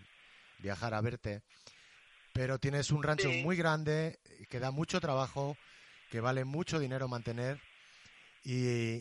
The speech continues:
Speaker 1: y ahí además
Speaker 2: Sí.
Speaker 1: tienes la protectora y, y, y estás siempre, siempre ocupada. Eh, luego además tú eres una persona
Speaker 2: Sí.
Speaker 1: muy ordenada. Eh, yo me levantaba por las mañanas y nos íbamos a andar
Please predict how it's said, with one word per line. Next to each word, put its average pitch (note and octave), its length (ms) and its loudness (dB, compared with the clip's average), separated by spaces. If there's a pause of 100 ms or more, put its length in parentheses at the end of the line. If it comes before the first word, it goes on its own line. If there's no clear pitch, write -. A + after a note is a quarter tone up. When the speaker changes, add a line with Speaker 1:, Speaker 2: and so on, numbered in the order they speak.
Speaker 1:
y C3 60 0
ahí C3 160 2
además C3+ 320 4
Speaker 2:
Sí. - 80 2
Speaker 1:
tienes C3+ 220 2
la C3 120 0
protectora E3 800 0
y, C#3+ 40 -2
y, G2 840 -6 (540)
y A#2 100 -2
estás B2+ 260 0
siempre, C3+ 760 2
siempre C3 300 0
ocupada. C#3 600 0 (800)
Eh, A2+ 140 -12
luego C3+ 180 6
además D3 260 6
tú D#3+ 100 2
eres C#3+ 120 2
una D#3 120 2
persona C#3+ 280 4
Speaker 2:
Sí. - 80 6
Speaker 1:
muy E3 160 6
ordenada. E3 640 4 (480)
Eh, A2 520 -2
yo B2 120 0
me C3+ 80 0
levantaba C#3 340 4
por C#3 140 2
las C#3+ 120 2
mañanas G3+ 640 2
y C3 160 -2
nos A#2+ 180 2
íbamos C3 320 2
a C#3+ 40 2
andar G3 440 4